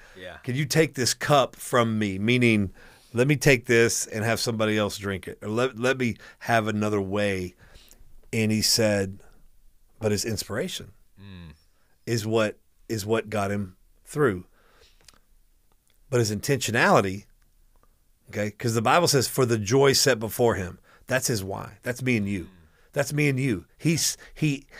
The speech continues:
Speaker 2: he endured the cross. He endured the sweating the blood. He endured the beatings on his back.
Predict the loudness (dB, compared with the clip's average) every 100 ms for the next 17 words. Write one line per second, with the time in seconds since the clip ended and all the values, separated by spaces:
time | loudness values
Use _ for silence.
0 | -10 -2 2 2 2 2 2 0 0 4
1 | 4 4 0 -2 -2 2 4 4 2 -4
2 | -4 2 2 4 2 2 2 2 2 0
3 | -2 -2 2 4 4 0 -2 -2 0 -2
4 | -4 -4 -4 -6 -4 -4 -4 -8